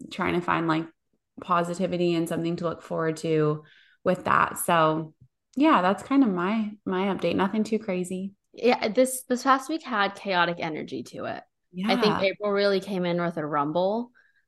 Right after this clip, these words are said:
Speaker 2: Uh, <laughs> I was just feeling, yeah, sort of, like, off energy too. But then it did pick up. I had my aunt and my dad come into town here to Austin. Um, and it was just such a, I mean, at first it was definitely,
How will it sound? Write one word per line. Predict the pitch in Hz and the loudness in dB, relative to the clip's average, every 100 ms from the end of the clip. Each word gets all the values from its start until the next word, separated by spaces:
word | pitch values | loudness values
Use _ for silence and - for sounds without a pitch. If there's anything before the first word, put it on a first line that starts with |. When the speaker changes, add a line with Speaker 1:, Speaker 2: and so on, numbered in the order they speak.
| - | -2
Speaker 2:
Uh, | 190 185 170 151 - 202 - - | 2 4 2 0 -4 -8 -16 -6
<laughs> | 208 247 - _ _ _ - | -6 -6 -12 _ _ _ 0
I | 190 | 2
was | 214 | 2
just | 254 254 | -2 -2
feeling, | 190 175 170 | 2 2 2
yeah, | 170 165 | 2 0
sort | 170 175 | 0 -4
of, | 160 | 0
like, | 151 - _ | -2 -4 _
off | 160 160 160 | -2 0 0
energy | 160 165 160 | -2 -2 -4
too. | - 170 170 165 | -4 0 0 2
But | 156 156 185 | 0 0 0
then | 185 180 170 170 170 _ _ _ | 0 2 0 -2 -4 _ _ _
it | 190 | 2
did | 190 | 2
pick | 202 190 | 2 2
up. | 185 | 2
I | 175 | 2
had | 180 170 165 165 165 | 2 4 6 4 2
my | 175 165 165 - | 2 2 0 -2
aunt | 175 180 180 - | -2 -2 -2 -6
and | 180 | -4
my | 160 | -4
dad | 156 160 160 160 | 0 0 0 -2
come | 165 | -4
into | 151 151 | -4 -6
town | 165 143 147 170 | -6 -6 -4 -4
here | 170 | -2
to | 160 | -2
Austin. | 143 143 - 160 156 185 - _ _ _ _ _ - | -2 -4 -6 -8 -6 -6 -8 _ _ _ _ _ -6
Um, | 185 160 143 143 180 202 _ | -2 0 -2 -4 -6 -8 _
and | 196 185 | -4 0
it | 190 | 0
was | 208 180 | 0 -2
just | 208 190 - - | 0 0 -4 -10
such | - 175 - - - _ | 2 2 2 -6 -10 _
a, | 185 180 170 | 0 4 4
I | 214 | 6
mean, | 226 | 6
at | - - | 4 0
first | - 214 277 - - - _ _ _ | 2 4 2 -2 -14 -20 _ _ _
it | 208 | 0
was | 196 | 2
definitely, | 190 180 202 196 196 190 185 180 180 | 2 2 -2 -2 0 0 0 -2 -6